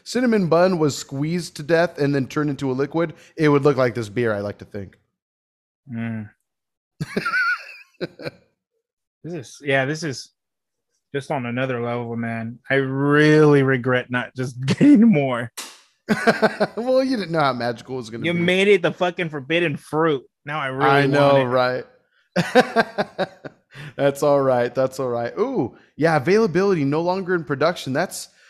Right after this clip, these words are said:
Speaker 1: really too bad, especially considering how cool the can art is too. Like,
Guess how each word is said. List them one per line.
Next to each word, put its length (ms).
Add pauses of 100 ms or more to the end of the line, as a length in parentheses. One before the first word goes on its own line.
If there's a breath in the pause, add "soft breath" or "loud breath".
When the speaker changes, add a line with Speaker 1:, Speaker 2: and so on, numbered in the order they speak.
(160 soft breath)
Speaker 1:
really 240
too 180
bad, 240
especially 400
considering 460
how 160
cool 240
the 100
can 300
art 180
is 200
too. 240
Like, 260